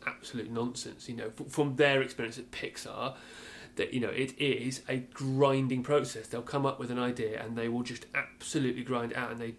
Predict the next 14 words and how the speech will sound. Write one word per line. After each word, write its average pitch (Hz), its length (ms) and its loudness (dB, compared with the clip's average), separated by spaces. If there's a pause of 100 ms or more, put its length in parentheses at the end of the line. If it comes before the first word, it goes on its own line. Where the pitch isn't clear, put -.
they 123 140 2
go 135 180 6
through 180 220 4
it, 165 100 6
and 123 100 -2
they'll 117 120 -2
say 123 240 -2
they 131 240 -2
showed 135 340 4
one 131 240 4
scene 135 280 4
and 120 120 -4
they 123 160 -8
showed 127 460 2